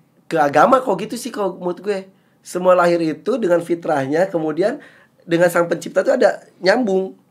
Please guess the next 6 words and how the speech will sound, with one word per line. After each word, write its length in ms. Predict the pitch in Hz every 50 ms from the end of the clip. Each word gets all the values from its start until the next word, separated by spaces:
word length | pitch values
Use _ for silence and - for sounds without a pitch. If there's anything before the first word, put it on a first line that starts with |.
| - - - _ _ _ _ _ _ _ _
Dan 240 | _ 147 165 170 170
kalau 160 | 170 175 175
manusia 400 | 170 170 170 165 151 - 208 233
udah 160 | 247 214 180
terkontaminasi 880 | - 175 - 170 165 165 160 156 147 156 160 151 156 151 143 - 160 147
dengan 400 | 147 143 139 139 139 139 139